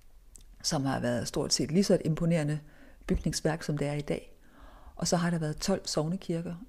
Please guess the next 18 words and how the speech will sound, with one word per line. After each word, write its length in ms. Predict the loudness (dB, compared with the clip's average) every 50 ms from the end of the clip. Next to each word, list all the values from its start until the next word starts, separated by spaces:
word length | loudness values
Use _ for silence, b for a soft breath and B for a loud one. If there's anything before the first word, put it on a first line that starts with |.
| -18 -18 -8
og 420 | -4 -2 -2 0 0 -2 -4 -4 -6 -10 -12 -20 -14 -10
omkring 360 | -8 -4 -2 -2 -4 -4 -4
fem 200 | -2 -2 -2 -2 -4
klostre. 480 | -6 -4 -4 -4 -4 -4 -6 -8 -12 -14 -16 -20 -20 -20 -20 -20 -20 -20 -20 -20 -20 -20 -20 -20 B B B B B B B B
Og 160 | B -6 0
de 100 | 4 6
har 60 | 6
ligget 320 | 6 6 4 6 6 6 6
inden 220 | 6 6 4 4
for 160 | 4 4 2
en 160 | 2 2 0 -2
ret 160 | 2 6 6
snæver 320 | 8 8 8 4 2 0
radius. 680 | -2 -4 -4 -4 -6 -8 -8 -10 -8 -8 -10 -10 -10 -14 -18 -20 -20 -20 -18 -4
Så 120 | 0 2 4
når 80 | 4
man 160 | 4 4 2
kom 220 | 0 0 -2 -2